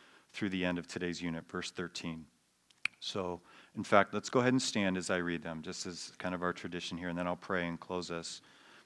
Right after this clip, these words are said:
Let me read nine through thirteen again. "That if you confess with your mouth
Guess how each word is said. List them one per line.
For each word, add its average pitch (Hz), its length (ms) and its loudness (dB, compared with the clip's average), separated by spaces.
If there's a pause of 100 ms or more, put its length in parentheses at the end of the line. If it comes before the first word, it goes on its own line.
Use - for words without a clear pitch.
(140)
Let 92 60 -8
me 95 80 -2
read 92 260 0
nine 87 420 4
through 85 340 -4 (120)
thirteen 82 560 -6 (100)
again. 80 440 -6 (1600)
"That 104 180 10
if 110 180 6
you 123 120 8
confess 120 640 6
with 107 200 4
your 101 140 6
mouth 92 580 2